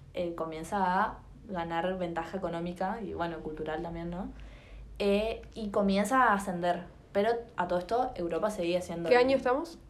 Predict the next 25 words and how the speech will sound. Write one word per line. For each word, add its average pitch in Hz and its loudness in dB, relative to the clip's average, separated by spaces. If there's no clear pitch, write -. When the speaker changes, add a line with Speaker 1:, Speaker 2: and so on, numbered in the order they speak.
Speaker 1:
Y 202 0
fines 202 -2
del 196 -2
siglo 185 -4
diecinueve. 165 -6
Speaker 2:
Ok. 208 -6
Speaker 1:
Pero 208 8
Europa 208 6
todavía 190 2
sigue, 175 -2
sigue 165 -6
dominando, 165 -4
sigue 165 -4
Speaker 2:
Ok. - -4
Speaker 1:
siendo - -2
como 160 -6
el 165 -10
centro. 175 -4
¿Qué 196 4
pasa? 185 2
Llegan 170 -2
las, 190 -6
las 175 -4
guerras 180 -2
mundiales, 196 0